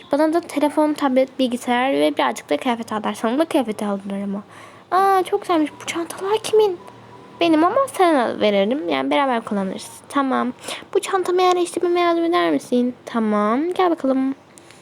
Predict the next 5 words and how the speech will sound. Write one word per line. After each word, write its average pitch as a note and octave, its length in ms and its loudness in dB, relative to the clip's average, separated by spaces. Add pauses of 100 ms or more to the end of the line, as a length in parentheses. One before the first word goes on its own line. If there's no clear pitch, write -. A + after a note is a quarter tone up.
(240)
Bu B3 60 4
oyuncaklar A#3+ 800 2
buraya. A3+ 680 2 (720)
Biberonun A#3 640 4
buraya. G#3+ 600 2